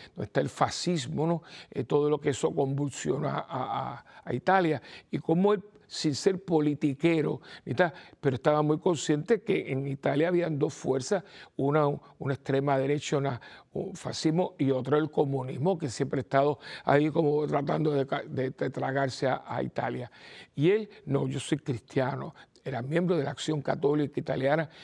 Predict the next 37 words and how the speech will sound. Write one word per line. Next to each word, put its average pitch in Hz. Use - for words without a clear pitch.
que -
ha 139
sido 160
para 135
mí 156
el 135
movimiento 139
laical 135
más 139
grande, 208
porque -
la 131
Acción 160
Católica, 170
eh, -
era 147
el 143
mundo 131
entero. 123
Eh, 127
eh, 131
era 139
impresionante, 143
estaba 143
la 139
rama 131
femenina, 160
la 131
rama 135
masculina, 151
obrero, 156
había 170
rama, 165
la, 127
la 139
agrupación 135
católica, 135